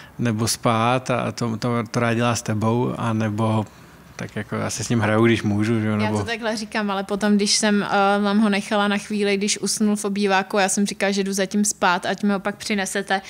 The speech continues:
Speaker 2: tak jsem to vydržela asi deset minut a <laughs> potom jsem si pro něj přišla, protože jsem bez něj nemohla usnout.
Speaker 1: No.
Speaker 2: Takže ono je to jako oboustranný. Eh, je ještě něco, Adame, co by si k tomu chtěl dodat? Protože já už jsem tady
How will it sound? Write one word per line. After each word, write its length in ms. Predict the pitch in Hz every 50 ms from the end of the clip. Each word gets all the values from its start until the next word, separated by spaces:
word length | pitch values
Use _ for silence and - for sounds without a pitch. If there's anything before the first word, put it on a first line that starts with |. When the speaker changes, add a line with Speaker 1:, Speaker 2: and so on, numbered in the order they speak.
| - - - - - -
Speaker 2:
tak 120 | - 208
jsem 140 | - 208 202
to 120 | 202 202
vydržela 420 | 190 190 190 196 190 - 208 196 196 202
asi 260 | 202 190 196 - 208
deset 320 | 196 196 196 - 196 190 208
minut 340 | 196 190 190 196 208 208
a 60 | 214 214
<laughs> 0 |
potom 140 | 185 240 226 233 240 233
jsem 160 | 220 - 226 214
si 140 | - 233
pro 140 | 208 - 202
něj 160 | 208 226 185
přišla, 360 | 202 - - 190 - 214 196 190
protože 280 | - - - 196 185
jsem 160 | - - 190
bez 140 | 180 180 180
něj 160 | 185 180 180
nemohla 360 | 175 175 175 180 190 175 - -
usnout. 360 | 165 - - - - - 160 -
Speaker 1:
No. 60 | -
Speaker 2:
Takže 300 | - 160 165 170 - 165 - - - - - - - - _ -
ono 120 | 190 180
je 80 | 175 175
to 100 | 165 175
jako 220 | 165 - - 160
oboustranný. 640 | 139 175 170 170 165 - - - - 156 151 151 160 _ _ _ - - - - - - - - - - -
Eh, 640 | - 196 185 185 185 185 185 180 180 170 - - - - - _ _ -
je 140 | - 214 226
ještě 260 | 220 220 - - 262
něco, 280 | 240 220 226 226 - 214
Adame, 280 | 190 208 214 208 214 214
co 120 | - 214
by 80 | 208 208
si 280 | - - 214 208 202 -
k 100 | - -
tomu 200 | - 202 196 202
chtěl 240 | - - 233 220
dodat? 280 | 220 214 214 190 170 170
Protože 360 | - - 190 - - 190 202
já 80 | 196 185
už 120 | 190 -
jsem 160 | - 202 196
tady 480 | 202 - 196 190 202 202 202 202 202 -